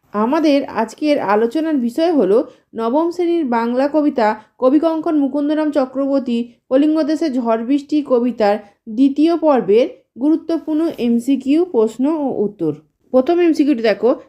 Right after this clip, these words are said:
"না পায় দেখিতে কেহ ড্যাশ", উত্তর রবির কিরণ। পরে এমসিকিউ, "গর্ত ছাড়ি ভুজঙ্গ ভাসিয়া বুলে জলে",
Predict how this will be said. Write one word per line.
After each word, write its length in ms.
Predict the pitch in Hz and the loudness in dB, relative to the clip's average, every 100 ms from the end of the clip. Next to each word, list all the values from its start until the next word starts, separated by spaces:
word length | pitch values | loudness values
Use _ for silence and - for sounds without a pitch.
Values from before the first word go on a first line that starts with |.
| _ | _
"না 260 | 247 294 302 | -2 0 0
পায় 260 | 320 330 | 0 2
দেখিতে 400 | 285 277 285 302 | 2 0 0 -2
কেহ 400 | 294 247 202 175 | 0 0 0 -2
ড্যাশ", 540 | 175 214 190 208 320 - _ _ _ | 0 0 2 2 -2 -8 _ _ _
উত্তর 440 | 294 311 302 285 370 - 247 | -4 -4 2 2 2 -4 0
রবির 320 | 269 269 254 | 2 2 0
কিরণ। 440 | 185 165 143 143 - _ _ - | 0 0 2 -2 -6 _ _ -4
পরে 280 | 262 254 | 2 4
এমসিকিউ, 360 | 247 233 214 226 - _ 208 | 2 -2 -8 -10 -14 _ -8
"গর্ত 420 | 208 247 269 330 | -2 0 0 -2
ছাড়ি 420 | 330 311 277 294 294 - - | -2 2 2 2 0 -4 -8
ভুজঙ্গ 760 | 233 269 311 302 302 302 302 311 - _ 226 | 0 2 4 2 0 0 0 -2 -12 _ -6
ভাসিয়া 600 | 240 254 285 294 285 277 | -4 -2 0 2 2 0
বুলে 540 | 233 247 269 269 - - - - | -2 0 0 0 -2 -12 -20 -4
জলে", 440 | 202 185 170 160 | 0 2 2 0